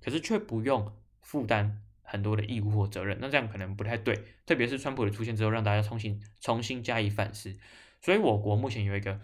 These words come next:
数位的，呃，通讯监察，什么通讯，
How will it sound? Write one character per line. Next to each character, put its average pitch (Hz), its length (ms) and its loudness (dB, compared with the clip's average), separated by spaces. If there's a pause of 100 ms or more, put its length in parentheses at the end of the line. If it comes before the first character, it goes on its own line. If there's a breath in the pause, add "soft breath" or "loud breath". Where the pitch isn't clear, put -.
(160 loud breath)
数 143 300 0
位 123 180 4
的， 95 280 -4 (260)
呃， 101 160 2
通 123 420 -4
讯 107 540 0 (460)
监 110 380 0
察， - 400 -10 (580)
什 - 140 -4
么 101 80 0
通 131 200 -2
讯， 110 460 0